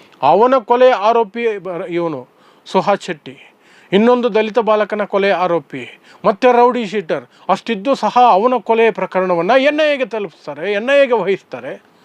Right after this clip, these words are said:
ಈ ಅಮಾಯಕನ ಕೊಲೆ, ಅಬ್ದುಲ್ ರಹೀಂನ ಕೊಲೆಗೆ ಕೇವಲ ಪೊಲೀಸರು ಮಾತ್ರ, ನಾರ್ಮಲ್ ಪೊಲೀಸರು, ಎಸ್ ಐ ಟಿ ಸಹ ಇಲ್ಲ. So ಈ ಸರ್ಕಾರ ಎಷ್ಟು ಗಂಭೀರವಾಗಿದೆ ಈ ಕೊಲೆ ಪ್ರಕರಣದಲ್ಲಿ, ಇಂತಹ ಪ್ರಕರಣಗಳಲ್ಲಿ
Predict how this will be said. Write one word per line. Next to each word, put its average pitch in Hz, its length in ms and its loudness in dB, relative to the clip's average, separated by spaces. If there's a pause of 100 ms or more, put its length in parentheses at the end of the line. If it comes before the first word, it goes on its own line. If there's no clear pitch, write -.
(540)
ಈ 330 280 4
ಅಮಾಯಕನ 277 600 2
ಕೊಲೆ, 220 260 -2
ಅಬ್ದುಲ್ 220 320 -4
ರಹೀಂನ 220 380 -2
ಕೊಲೆಗೆ 196 640 2
ಕೇವಲ 240 540 4 (540)
ಪೊಲೀಸರು 254 440 -4
ಮಾತ್ರ, 156 320 -8 (480)
ನಾರ್ಮಲ್ 208 440 2
ಪೊಲೀಸರು, 175 720 -8
ಎಸ್ 202 300 0
ಐ 233 120 0
ಟಿ 220 280 -6
ಸಹ 185 300 -4 (100)
ಇಲ್ಲ. 175 360 -2 (1400)
So 233 100 2
ಈ 180 160 0
ಸರ್ಕಾರ 151 420 -6
ಎಷ್ಟು 202 320 -4
ಗಂಭೀರವಾಗಿದೆ 156 920 -4
ಈ 180 40 2
ಕೊಲೆ 156 240 2
ಪ್ರಕರಣದಲ್ಲಿ, 156 680 0
ಇಂತಹ 233 340 0
ಪ್ರಕರಣಗಳಲ್ಲಿ 202 720 0